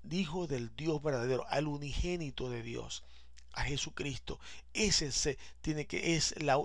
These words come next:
dice la Biblia que es el único nombre dado a los hombres en que podemos ser salvos. El nombre de Jesús de Nazaret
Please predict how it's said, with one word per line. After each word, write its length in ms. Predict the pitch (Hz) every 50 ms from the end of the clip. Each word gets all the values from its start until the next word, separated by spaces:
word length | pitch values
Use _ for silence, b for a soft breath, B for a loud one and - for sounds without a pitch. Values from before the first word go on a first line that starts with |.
| 240 156
dice 320 | 147 151 151 - - 156
la 120 | 143 135 131
Biblia 360 | 143 156 156 156 147 131 -
que 100 | - 147
es 140 | 131 - 160
el 120 | 151 147
único 360 | 156 165 160 151 - - 139
nombre 540 | 139 143 151 170 170 165 151 160 156 - 202 202 135
dado 260 | 135 151 147 147 160
a 60 | 160 143
los 240 | 135 135 - -
hombres 400 | 165 165 170 170 165 160 165 156 B B B B B B
en 160 | - 151 139
que 140 | - 147 135
podemos 500 | - - 131 135 156 180 180 - 156 -
ser 220 | - 165 156 147
salvos. 540 | - - - 143 127 120 123 117 - - - -
El 340 | - 123 120 127 127 135 151
nombre 380 | 180 214 220 208 190 170 165 151
de 120 | 147 135
Jesús 340 | 131 131 135 - - 151 143
de 100 | 143 139
Nazaret 500 | 71 - - - - - - 65 - -